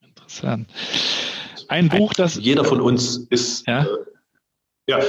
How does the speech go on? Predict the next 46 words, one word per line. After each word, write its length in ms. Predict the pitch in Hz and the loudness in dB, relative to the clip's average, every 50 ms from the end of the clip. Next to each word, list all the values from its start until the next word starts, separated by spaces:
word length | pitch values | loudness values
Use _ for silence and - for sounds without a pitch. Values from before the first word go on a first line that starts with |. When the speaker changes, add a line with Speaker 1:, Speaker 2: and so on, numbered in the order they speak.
| - - | 0 0
Speaker 2:
ich 100 | 151 143 | 2 2
wollte 160 | 175 170 - | 4 4 4
nur 160 | 151 165 165 | 4 4 2
ganz, 140 | 160 160 - | 2 2 2
ganz, 120 | 160 151 156 | 2 2 2
ganz, 340 | 156 151 151 156 156 156 | 2 2 2 2 2 2
ganz 280 | 156 156 151 - 151 147 | 0 0 -2 -2 -4 -2
kurz 240 | 143 147 127 135 135 | -2 -4 -2 -2 -4
erklären, 220 | - - 143 139 | -2 0 0 2
was, 180 | 135 127 131 123 | 2 0 0 0
was, 100 | 131 135 131 | -2 -2 0
was 240 | 135 139 123 - - | -2 -2 -2 -2 -4
ich 60 | - 135 | -4 -2
damit 140 | 131 123 117 | -2 -2 0
meine. 200 | 117 110 110 - - - - - - _ | 0 -2 -2 -4 -8 -10 -12 -12 -6 _
Äh, 320 | 127 127 127 123 - - - - - | 0 2 2 2 0 -2 -6 -4 -2
äh, 240 | - 120 117 117 - | 2 2 4 4 2
jeder, 280 | - 131 170 180 170 143 | 2 2 2 2 4 2
der 100 | 139 127 | 2 4
in 80 | 127 | 4
dieser 160 | 135 - 135 | 4 4 2
digitalen 400 | 131 143 127 123 - 127 135 131 | 2 2 0 2 2 0 0 2
Welt 140 | 123 123 120 | 2 2 0
unterwegs 400 | - - 123 117 120 123 120 - | 0 -4 -6 -2 0 0 0 0
ist, 280 | - - - - - - - - _ - | -4 -8 -12 -12 -12 -18 -18 -10 _ -2
ähm, 380 | 120 120 117 113 120 120 120 | 0 2 4 4 2 2 2
kennt, 440 | - - 139 143 139 139 - - - | 0 2 2 4 4 2 0 0 -2
kennt 220 | - 143 127 - 135 | -2 -2 0 2 2
dieses, 320 | 120 123 117 - - - | 2 2 2 0 0 -2
dieses, 320 | - 120 113 110 - - | -2 -2 -2 -2 -2 -6
dieses, 340 | - 117 107 - - - - | -8 -8 -8 -8 -10 -12 -8
dieses 240 | - 120 110 104 - | -6 -4 -4 -4 0
Bullshitten, 480 | - 127 127 123 - - 90 85 - - | 2 2 4 4 2 2 0 -2 -4 -2
ja, 180 | 104 135 151 | 0 0 2
bis, 240 | - 139 123 - - | 2 2 0 -2 0
das 200 | - 127 123 - | -2 -2 -2 0
bisschen 300 | - - - - 127 123 | -2 -2 0 0 0 2
übertreiben, 540 | - 139 - - - 120 127 139 139 139 139 | 2 2 2 2 2 2 2 2 2 2 2
das 120 | 143 151 147 | 2 0 0
ein 80 | 143 | -2
bisschen 220 | 143 139 - - - | -2 -2 -2 -2 -4
verknappen 480 | 139 - - - 131 - - 143 120 | -4 -6 -2 -2 -2 -2 0 0 0
und 160 | 110 107 - | 0 0 0
all 120 | 127 135 143 | 0 2 2
das, 480 | 139 127 - - - - - - - - | 2 2 0 0 -2 -4 -6 -8 -4 0
äh, 100 | 127 127 | 0 2